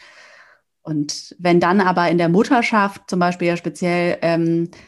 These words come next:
das, was man tut, oft gar nicht so sichtbar ist, dann hat man ja auch nicht verdient, irgendwas zu tun, so, also irgendwas da, sich Gutes zu tun.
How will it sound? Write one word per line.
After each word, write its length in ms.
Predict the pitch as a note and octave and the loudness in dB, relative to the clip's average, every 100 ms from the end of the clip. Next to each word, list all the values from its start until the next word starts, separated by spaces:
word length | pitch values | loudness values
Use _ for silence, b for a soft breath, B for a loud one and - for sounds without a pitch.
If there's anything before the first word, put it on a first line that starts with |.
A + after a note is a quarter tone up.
| B | B
das, 200 | F3 E3+ | -8 -4
was 220 | E3+ E3 | -4 -2
man 200 | E3 D#3+ | 0 0
tut, 460 | D#3+ - C#4+ C4+ - | 2 4 6 6 0
oft 220 | F3 - | -6 -4
gar 160 | E3+ E3 | 0 2
nicht 160 | F3 | 2
so 100 | E3+ | 0
sichtbar 580 | D#3 G#3 C#4+ - E3 E3 | 0 2 0 -2 -2 0
ist, 460 | G#3 C#4+ - - - _ _ _ | 0 -2 -4 -14 -20 _ _ _
dann 100 | E3+ | -2
hat 160 | F3+ F3+ | 0 2
man 120 | E3+ | 2
ja 180 | E3 E3 | 4 2
auch 60 | |
nicht 160 | F3 E3+ | 0 -2
verdient, 340 | D#3+ F#3 G3+ | -2 2 2
irgendwas 440 | - E3+ D#3+ E3 - | 0 -4 -4 -4 -8
zu 100 | - | -12
tun, 460 | - A3+ E3+ E3 | -6 -2 0 0
so, 100 | D#3 | -4
also 260 | - F3 D#3+ | -4 -4 -2
irgendwas 300 | E3 E3 E3 | -4 -4 -4
da, 280 | D#3+ D#3 F3 | -4 -4 -6
sich 160 | E3+ | -8
Gutes 300 | G#3+ A#3 G3+ | -8 -8 -12
zu 120 | - | -10
tun. 500 | D3+ - D#3 F3 B3+ | -12 -8 -6 -4 -6